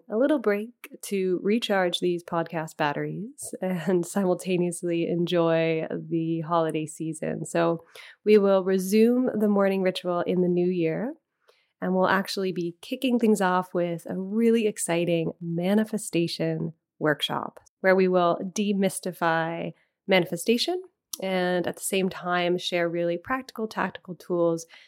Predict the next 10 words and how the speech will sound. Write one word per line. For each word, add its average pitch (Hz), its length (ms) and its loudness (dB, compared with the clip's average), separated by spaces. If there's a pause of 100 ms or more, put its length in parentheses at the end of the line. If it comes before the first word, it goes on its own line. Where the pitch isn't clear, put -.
(260)
to 185 200 0
creating 226 540 2
the 214 120 -4
life 165 480 -4 (380)
that 185 200 -4
you 170 460 -2 (220)
want 165 180 0
to 170 60 -4
live. 277 380 0 (1040)
And 220 340 4